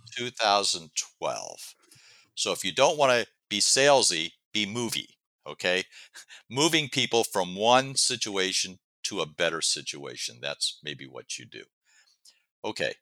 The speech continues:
so now I'm with the Garrett Planning Network. I'm starting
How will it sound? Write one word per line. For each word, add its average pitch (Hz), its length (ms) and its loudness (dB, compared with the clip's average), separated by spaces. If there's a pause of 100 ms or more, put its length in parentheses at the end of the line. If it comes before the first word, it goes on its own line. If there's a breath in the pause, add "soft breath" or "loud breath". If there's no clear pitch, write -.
(140)
so 101 500 4 (560)
now 117 260 8
I'm 123 160 6
with 110 160 0
the - 80 -10
Garrett 98 320 2
Planning 120 340 2
Network. 110 500 2
I'm 90 100 -6
starting 104 260 0